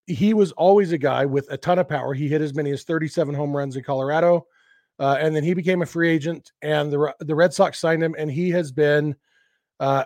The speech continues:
pretty lousy. He had a seven thirty-seven O P S, uh, in twenty twenty-two, which is a one oh two O P S plus, which is actually the same O P S plus as he had his last year with the Rockies.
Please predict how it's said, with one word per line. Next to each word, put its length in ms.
pretty 180
lousy. 400
He 80
had 100
a 40
seven 280
thirty-seven 520
O 80
P 200
S, 380
uh, 320
in 560
twenty 260
twenty-two, 480
which 180
is 80
a 40
one 220
oh 80
two 340
O 140
P 160
S 160
plus, 420
which 80
is 40
actually 260
the 80
same 300
O 80
P 140
S 120
plus 260
as 80
he 80
had 160
his 120
last 280
year 260
with 200
the 80
Rockies. 580